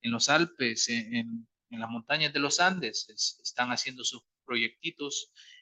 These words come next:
y, y bueno, le quere-, le queremos dar cobertura a e-, ese lugar. De hecho, Bitcoin Lake en Guatemala, antes de que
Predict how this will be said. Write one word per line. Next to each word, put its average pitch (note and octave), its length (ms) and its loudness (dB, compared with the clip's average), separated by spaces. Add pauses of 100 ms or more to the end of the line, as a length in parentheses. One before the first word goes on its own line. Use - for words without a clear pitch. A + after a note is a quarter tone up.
(140)
y, A2 680 0
y A#2+ 100 -10
bueno, B2+ 440 -2
le A3 100 -14
quere-, A#2+ 380 -4
le - 80 -20
queremos D#3 720 -4
dar C3+ 300 2
cobertura B2+ 720 -2
a A2+ 60 0
e-, A2+ 260 0
ese - 240 -2
lugar. A#2+ 320 -6 (140)
De B2 140 4
hecho, D3 340 4 (580)
Bitcoin C#3 440 0
Lake D#3 280 2
en C3 80 -8
Guatemala, B2+ 640 -2
antes C3+ 260 -2
de C3+ 140 0
que A#2+ 320 -2